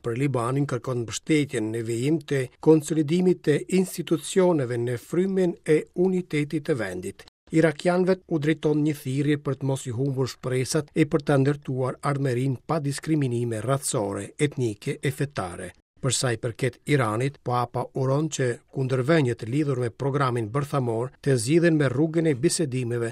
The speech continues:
në mënyrë që të plotësohen kërkesat e vendit, por edhe të bashkësisë ndërkombëtare. Një rezultat i tillë do të favorizonte shumë për uljen e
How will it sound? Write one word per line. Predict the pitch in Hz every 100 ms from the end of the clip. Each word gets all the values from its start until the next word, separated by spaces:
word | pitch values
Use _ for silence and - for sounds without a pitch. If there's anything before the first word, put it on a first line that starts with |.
| -
në | 147
mënyrë | 139 160 165
që | 165
të | 151 151
plotësohen | 143 143 - 165 156 147
kërkesat | 143 135 156 160 147 139 -
e | 127
vendit, | 117 156 170 175 -
por | 147 143 151 -
edhe | 139 143 147
të | 147 139
bashkësisë | 135 - - 131 120
ndërkombëtare. | 117 120 123 120 - 95 90 95 - _ _ -
Një | 135 113 - 127
rezultat | 117 127 - 120 -
i | 120
tillë | - 175 175
do | 143 131
të | - 110
favorizonte | - 160 151 156 139 135 131 135
shumë | 120 - 180 104 -
për | 110 -
uljen | - 160
e | 160